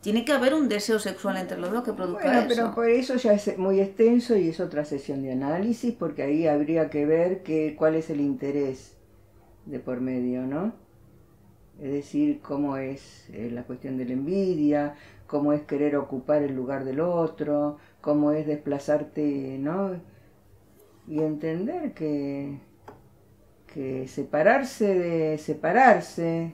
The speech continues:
Speaker 2: no es matar, es otro verbo, separar.
Speaker 1: Que uno se puede transformar, ¿no? Que hay muchos lugares, muchos caminos, que cada uno tiene que producir su propio camino.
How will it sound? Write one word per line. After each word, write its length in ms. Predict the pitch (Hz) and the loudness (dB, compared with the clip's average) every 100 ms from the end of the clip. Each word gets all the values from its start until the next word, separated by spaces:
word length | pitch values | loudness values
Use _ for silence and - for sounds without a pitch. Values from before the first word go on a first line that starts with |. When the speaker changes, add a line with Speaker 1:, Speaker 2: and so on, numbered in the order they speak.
| - | -10
Speaker 2:
no 180 | 165 170 | -4 0
es 100 | 220 | 0
matar, 540 | 175 147 - 196 - - _ - - _ _ - _ _ _ - - - | 0 2 2 2 0 -10 _ -20 -20 _ _ -20 _ _ _ -20 -20 -16
es 180 | 139 - - - 131 | -16 -16 -20 -20 -14
otro 240 | 135 143 165 | -6 0 4
verbo, 340 | 190 127 127 | 4 4 -6
separar. 600 | - - 143 175 131 - - _ _ - - _ | -10 -4 2 4 2 -4 -20 _ _ -20 -20 _
Speaker 1:
Que 100 | 240 | -2
uno 140 | 254 254 | 0 0
se 140 | 226 | -4
puede 240 | 202 190 | -2 -6
transformar, 680 | 170 165 165 156 147 143 - _ _ _ - | -4 -6 -6 -8 -8 -10 -14 _ _ _ -14
¿no? 220 | 208 247 | -10 -8
Que 80 | - | -6
hay 60 | 202 | -6
muchos 320 | 202 196 185 | -6 -6 -6
lugares, 460 | 180 190 220 226 220 | -4 0 0 0 -2
muchos 280 | 196 - 180 | -6 -10 -10
caminos, 720 | 170 180 208 220 240 - - _ _ _ _ | -8 -6 -6 -4 -6 -10 -20 _ _ _ _
que 100 | - | -10
cada 260 | 175 175 180 | -6 -4 -4
uno 240 | 190 185 - - | -4 -8 -12 -8
tiene 200 | 208 202 | -6 -4
que 100 | 180 | -6
producir 380 | 175 170 - 208 | -4 -6 -4 -6
su 180 | 170 - | -8 -8
propio 320 | - 185 160 | -8 -8 -8
camino. 480 | 139 135 165 - | -8 -10 -10 -12